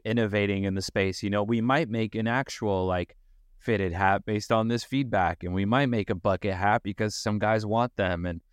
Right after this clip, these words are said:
um, so it's just, like, letting this crowd and this community dictate where we move next instead of, like,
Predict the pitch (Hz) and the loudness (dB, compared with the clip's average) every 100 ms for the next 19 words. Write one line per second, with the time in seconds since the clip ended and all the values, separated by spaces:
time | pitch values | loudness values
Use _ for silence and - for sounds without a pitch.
0 | _ _ - 101 95 90 87 - _ _ | _ _ -6 -2 0 0 -4 -12 _ _
1 | - - 135 - 156 - 170 151 _ - | -8 -4 -4 -2 -4 0 0 0 _ -12
2 | 104 120 165 160 117 123 113 - - 104 | -2 0 2 0 -2 -4 -4 -10 -6 0
3 | 110 143 131 104 104 - 113 101 110 127 | 4 4 2 0 -6 -8 -6 -2 0 0
4 | 117 101 95 - - - _ - - 127 | 0 -2 -4 -8 -20 -20 _ -20 -4 -2
5 | 127 - 113 110 - 110 104 104 101 107 | -2 0 2 2 2 2 4 2 2 2
6 | 95 95 107 95 - - 92 - 107 95 | 2 0 0 0 -4 -6 -6 -2 2 2
7 | 95 92 98 90 87 | 2 0 0 0 -2